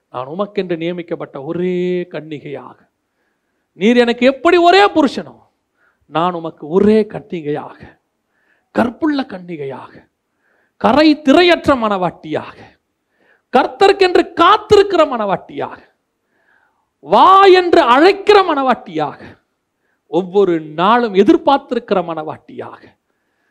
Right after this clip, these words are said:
நான் காத்திருக்க ஒப்பு கொடுக்கிறேன்." ஆண்டவரே, ஒப்பு கொடுப்போமா? சர்வ வல்லமை உள்ள எங்கள் தகப்பனே, அருமையான நேரத்திற்காக உமக்கு ஸ்தோத்திரம்.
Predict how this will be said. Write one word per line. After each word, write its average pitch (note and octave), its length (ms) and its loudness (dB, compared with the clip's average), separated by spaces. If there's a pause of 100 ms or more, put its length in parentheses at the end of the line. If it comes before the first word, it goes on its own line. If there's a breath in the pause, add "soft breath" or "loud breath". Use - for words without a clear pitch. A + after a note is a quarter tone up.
(400)
நான் C#3 260 -10
காத்திருக்க D#3 600 -12
ஒப்பு C#3 240 -12
கொடுக்கிறேன்." C#3+ 400 -14
ஆண்டவரே, B2 440 -20 (120)
ஒப்பு F3+ 280 -8
கொடுப்போமா? D#3 380 -12 (560)
சர்வ A#3 500 -2
வல்லமை F#3+ 340 -6
உள்ள E3 180 -8
எங்கள் D3 200 -8
தகப்பனே, C3+ 540 -16 (640)
அருமையான F3 560 -8
நேரத்திற்காக D#3+ 760 -12
உமக்கு C3 280 -20
ஸ்தோத்திரம். - 540 -20